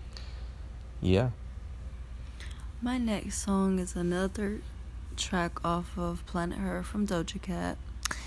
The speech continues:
Speaker 2: Get into it, yeah. <laughs> Um,
Speaker 1: <laughs> A mood change.
Speaker 2: Yeah, definitely. Um, this is just a really fun song. It's very energetic. It, I don't think it takes itself too seriously. It's very funny.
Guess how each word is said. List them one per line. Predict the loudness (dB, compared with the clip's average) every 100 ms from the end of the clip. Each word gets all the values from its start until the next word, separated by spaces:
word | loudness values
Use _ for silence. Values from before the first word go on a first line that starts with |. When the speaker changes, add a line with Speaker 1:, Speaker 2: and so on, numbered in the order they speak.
| -8 -8 2
Speaker 2:
Get | 4 6
into | 4 4 4 4
it, | 2 2
yeah. | 4 8 8 4 -2
<laughs> | -6 -8 2
Um, | 8 12 12 12 12 8 12 10 10 6 6 6 6 4 -2 -4 -4
Speaker 1:
<laughs> | -6 2
A | 10
mood | 12 12
change. | 8 6 8 6 4 -4 -4
Speaker 2:
Yeah, | 2 4 6 6 4 2
definitely. | 2 2 2 0 0 0 -2 -4 -2
Um, | 0 2 0 -2 -4
this | 0 2
is | 2
just | 2 4
a |
really | 4 4 4
fun | 2 0 2
song. | 2 2 2 4 4 2 0 -8 -10 -2
It's | -2
very | 4 4 4
energetic. | 4 2 2 2 4 2 2 0
It, | -2 -4 -2
I | 2
don't | 2 2
think | 0 -2
it | 0
takes | 0 0
itself | -2 -2 -2
too | -2 0
seriously. | 2 2 2 2 2 2 2
It's | 0
very | 2 2 2
funny. | 2 2 4 4 2